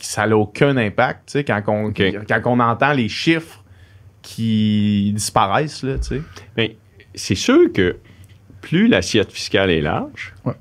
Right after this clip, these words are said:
Speaker 2: moins chacun des membres va payer un fardeau élevé.
Speaker 1: Ouais.
Speaker 3: Mhm.
Speaker 2: Ok ? Donc,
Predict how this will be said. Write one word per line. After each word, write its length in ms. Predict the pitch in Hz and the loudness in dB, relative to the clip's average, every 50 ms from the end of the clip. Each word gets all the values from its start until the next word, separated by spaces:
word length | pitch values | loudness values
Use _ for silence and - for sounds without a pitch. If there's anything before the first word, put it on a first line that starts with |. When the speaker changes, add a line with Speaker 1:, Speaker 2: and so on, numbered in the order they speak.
| - | -8
Speaker 2:
moins 360 | 98 90 90 92 101 107 117 123 | -4 -2 0 2 4 4 2 2
chacun 960 | 123 - - - - - - - 104 87 - - 104 101 101 104 107 104 101 104 - - - - | 2 0 0 0 -2 -2 0 0 0 0 0 0 0 2 2 2 2 2 0 -2 -6 -12 -12 -6
des 220 | - 80 80 78 | -2 0 2 2
membres 440 | 80 82 85 87 95 98 101 98 92 - - - - - - - - | 2 2 2 2 2 2 2 0 0 -2 -6 -10 -14 -20 -20 -18 -12
va 240 | - 80 85 87 78 | -6 -2 0 0 0
payer 280 | - - 82 85 90 | 2 2 2 2 2
un 80 | 90 87 | 2 0
fardeau 420 | 85 - 78 82 80 78 82 80 | 0 0 -2 0 0 2 2 2
élevé. 260 | 73 71 71 69 67 - - - | 0 -2 -4 -4 -6 -6 -6 -2
Speaker 1:
Ouais. 120 | - 131 127 | 0 2 2
Speaker 3:
Mhm. 140 | 120 131 139 | 2 2 0
Speaker 2:
Ok ? 160 | - - - - - - - - - - - - - - - _ _ _ _ - | 0 0 0 0 0 -2 -6 -18 -20 -20 -20 -20 -20 -20 -20 _ _ _ _ -8
Donc, 600 | 90 78 78 85 87 107 147 175 - - - | -4 0 2 2 2 2 2 0 -4 -8 -14